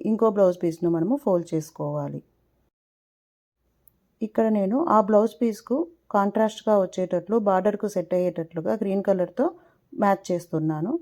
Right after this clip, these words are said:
ఇక్కడ బ్లౌజ్ పీస్‌ను పూర్తిగా ఓపెన్ చేసి ఎడ్జెస్‌లో మనము అటువైపు ఇటువైపుగా ఒక బెత్తడమైన ఫోల్డ్ చేసుకుంటూ వస్తూ ప్లీట్స్‌ను సెట్ చేసుకోవాలి. ఇలా సెట్ చేసుకుంటూ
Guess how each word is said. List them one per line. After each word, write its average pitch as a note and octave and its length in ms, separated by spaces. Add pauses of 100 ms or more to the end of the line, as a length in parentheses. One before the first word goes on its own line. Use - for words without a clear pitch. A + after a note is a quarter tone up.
(100)
ఇక్కడ A3 220
బ్లౌజ్ G3 340
పీస్‌ను A3+ 300
పూర్తిగా G3+ 480
ఓపెన్ F3 400
చేసి E3 360 (440)
ఎడ్జెస్‌లో A#3+ 500
మనము F#3+ 300
అటువైపు G#3 420
ఇటువైపుగా F3+ 640 (100)
ఒక G3 160
బెత్తడమైన G3 640
ఫోల్డ్ G3+ 340
చేసుకుంటూ F3+ 600
వస్తూ E3+ 320
ప్లీట్స్‌ను A3 460 (420)
సెట్ F3+ 240
చేసుకోవాలి. D3+ 720 (1600)
ఇలా A#3 160
సెట్ A3 240
చేసుకుంటూ A#3+ 500